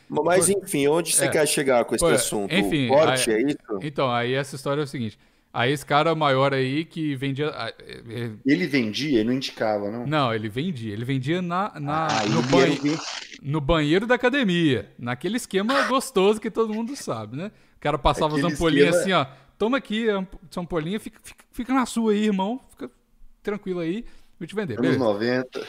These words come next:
Speaker 2: Não, e o cara é gigante, gigantesco, o cara é, mano, muito, muito grande. Aí, beleza. Aí eu tava conversando com o, com o Fabrício aqui do Canadá, que, que o Rei falou, e ele falou assim, "Ô,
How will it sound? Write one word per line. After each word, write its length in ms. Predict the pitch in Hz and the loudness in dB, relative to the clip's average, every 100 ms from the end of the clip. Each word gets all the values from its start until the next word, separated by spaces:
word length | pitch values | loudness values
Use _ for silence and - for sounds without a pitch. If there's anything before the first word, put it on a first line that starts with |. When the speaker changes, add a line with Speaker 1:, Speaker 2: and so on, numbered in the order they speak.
| - | 0
Speaker 2:
Não, 120 | 165 | 4
e 100 | 160 | 6
o 20 | |
cara 240 | 151 196 247 | 6 4 6
é 40 | |
gigante, 560 | 220 269 220 226 214 - | 4 2 2 4 4 0
gigantesco, 960 | 202 190 302 - _ 254 233 202 - | -6 -4 -6 -8 _ 2 4 4 0
o 40 | 156 | -4
cara 220 | 214 220 | 0 0
é, 80 | 214 | 0
mano, 300 | 185 196 156 | 0 -2 0
muito, 260 | 160 185 165 | -2 -2 -4
muito 240 | 156 151 | -8 -10
grande. 220 | 110 95 - _ - - _ | -12 -12 -16 _ -20 -20 _
Aí, 200 | 139 160 | 0 2
beleza. 380 | 180 147 117 - _ _ - | 2 2 0 -4 _ _ -4
Aí 80 | 143 | -2
eu 40 | |
tava 140 | 214 214 | 0 0
conversando 280 | 214 196 | -2 -2
com 100 | - 165 | -4 -6
o, 220 | 156 143 | -6 -8
com 140 | 147 | -6
o 40 | 131 | -4
Fabrício 520 | 131 123 123 117 120 | -2 -2 -4 -4 -6
aqui 160 | 113 120 | -6 -8
do 60 | |
Canadá, 480 | 135 156 170 160 214 | -6 -6 -4 -4 -4
que, 220 | - 143 | -8 -12
que 140 | 127 131 | -10 -10
o 180 | 123 113 | -8 -8
Rei 120 | 117 | -6
falou, 340 | 156 165 202 - _ _ _ - | -4 -4 -6 -10 _ _ _ -2
e 80 | 175 | -2
ele 100 | 214 | 0
falou 140 | 233 | -2
assim, 140 | 202 | 0
"Ô, 100 | 214 | 0